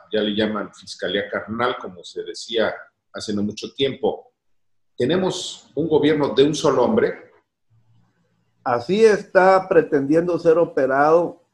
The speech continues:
Speaker 2: por López Obrador. Eh, yo que estoy ahora de diputado,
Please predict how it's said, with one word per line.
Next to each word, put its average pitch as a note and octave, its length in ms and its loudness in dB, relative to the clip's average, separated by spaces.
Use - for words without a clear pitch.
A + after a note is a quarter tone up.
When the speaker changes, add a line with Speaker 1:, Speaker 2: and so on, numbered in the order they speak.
Speaker 2:
por B2 400 -2
López C#3+ 440 -2
Obrador. G#2+ 560 -4
Eh, A2+ 600 -6
yo B2 300 0
que E3 80 -2
estoy D#3+ 240 2
ahora D#3 320 4
de D3+ 220 6
diputado, D#3 800 0